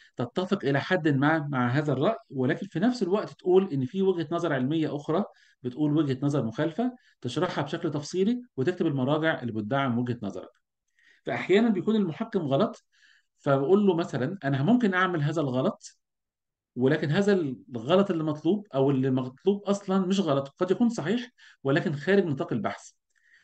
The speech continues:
فأنا ممكن أعمله وأضعه في الريبلاي بتاع اللي هو الريبلاي تو ذا reviewers، اللي هو ال-، الملف اللي أنت بترد فيه على تعليقات المحكمين، ولكن مش هتحطه في البحث نفسه."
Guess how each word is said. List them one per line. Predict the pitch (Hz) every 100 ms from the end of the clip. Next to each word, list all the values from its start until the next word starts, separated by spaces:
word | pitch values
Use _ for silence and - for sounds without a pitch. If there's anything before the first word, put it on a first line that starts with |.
| _
فأنا | - 139
ممكن | 202 214 233
أعمله | 147 151 151 190 247 - _ _
وأضعه | 127 143 147 143 131 - 160 185 175 185 -
في | - 175 180 143
الريبلاي | 123 113 127 165 214
بتاع | 208 131 156 156 170 175 _ _ _ -
اللي | 117 151
هو |
الريبلاي | 147 135 110 147 170
تو | 139
ذا | 131
reviewers، | 123 123 101 -
اللي | 123 127
هو | 147
ال-، | 123 123 _ _ _
الملف | - 120 117 117 131 196 -
اللي | 151
أنت | 180
بترد | - - 175 151
فيه | 170
على | 151
تعليقات | - 123 143
المحكمين، | 135 123 127 104 98 - _ _
ولكن | 117 139 160
مش | 139
هتحطه | 123 170 -
في |
البحث | 123 139 -
نفسه." | 104 98 -